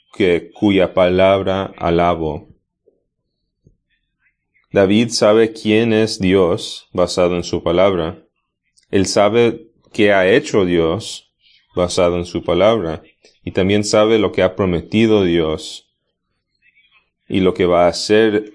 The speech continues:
Dios en base a su palabra. Seguramente David aquí está pensando sobre las, los, ah, libros de Moisés.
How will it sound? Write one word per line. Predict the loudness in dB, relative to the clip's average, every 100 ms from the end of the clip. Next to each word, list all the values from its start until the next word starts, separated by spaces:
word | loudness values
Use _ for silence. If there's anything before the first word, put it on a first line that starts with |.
| -8
Dios | -2 0 0 -4 -8 -10
en | -4 -2
base | 0 0 0 -6
a |
su | -6 -6
palabra. | -2 0 0 -2 -8 -10 -18 _ _ _ _ _ _ _ _ _ _ _ _ _ _ _ _ _ _ _ _ _ _ _ _ _ _ _ _ _ _ _ _ _ _ _ _ -10
Seguramente | -2 2 4 4 2 0 2 2
David | 4 2 2
aquí | 2 0 0 0
está | 0 0 -2
pensando | -2 -2 -2 0 0 -2
sobre | 0 0 0 2
las, | 0 -2 -6 -12 -16 -20 _ _ _
los, | -4 -2 -2 -4 -14 -12 -8
ah, | -4 -2 0
libros | 0 2 0 0
de |
Moisés. | -2 -2 -4 0 0 0 -4 -12 -16